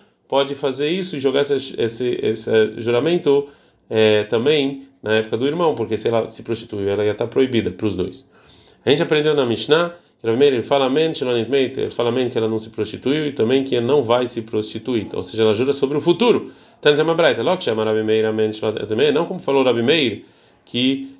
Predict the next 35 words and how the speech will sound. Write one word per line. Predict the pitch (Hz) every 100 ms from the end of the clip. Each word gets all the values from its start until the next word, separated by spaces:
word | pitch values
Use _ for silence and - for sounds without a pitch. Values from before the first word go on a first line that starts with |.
| -
ela | 113 117
jura | 104 139 180 127 120 - _ _
e | - 110
que | 110 120
a, | 113
<laughs> | 107 - - -
a | - 101
água | 127 127
verifica | 117 110 123
ela | 120 135
também | 127 120 135
sobre | 135 123 123 127 127
a | 117
prostituição | 120 113 117 113 - 120 135
no | 123
futuro. | 123 147 139 208 226 131 - - _ -
"Sheim | - 131
titame, | - 135 120 120 180 156 156 - _
maim | - 120
bodkim | 123 117 127
otame | 117 113 113
achshav", | 147 - 196 104 - _ _ _
que | - 117 135 135 135 _ -
nu-, | 117 110
nu-, | 110 110 - - -
ele | 107
nunca | 143 214
achou | 165 - 156 139
que | 123 117
a | 110
água | 107 120 113
vai | 113
verificar | 110 107 -
ela | 110 107
agora. | 107 113 92